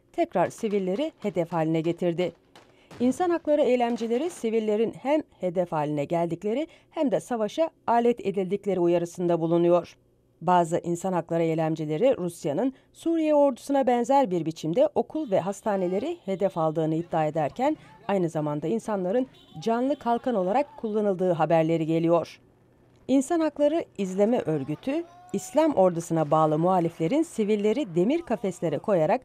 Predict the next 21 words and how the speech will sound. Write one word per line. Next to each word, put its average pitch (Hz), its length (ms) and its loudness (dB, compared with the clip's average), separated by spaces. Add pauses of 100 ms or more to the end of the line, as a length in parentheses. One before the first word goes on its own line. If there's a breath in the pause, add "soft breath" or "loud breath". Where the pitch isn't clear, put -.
(260 soft breath)
Şam'ın 294 400 0
dışındaki 254 600 -2 (160)
Duma'ya 208 360 2
yönelik 175 440 2
hava 214 260 -2
saldırılarını 226 680 -2 (100)
engellemeye 202 640 0
çalıştığını 175 640 -2
iddia 165 360 2
etti. 165 360 -2 (400)
Sınır 175 280 2
tanımayan 165 560 0
doktorlar 170 600 2
Duma'nın 165 460 2
Rus 277 260 -4
ve 233 100 2
hükümet 190 400 -2
güçleri 247 340 -4
tarafından 220 600 -2
bombalanması 190 640 0
üzerine 196 420 0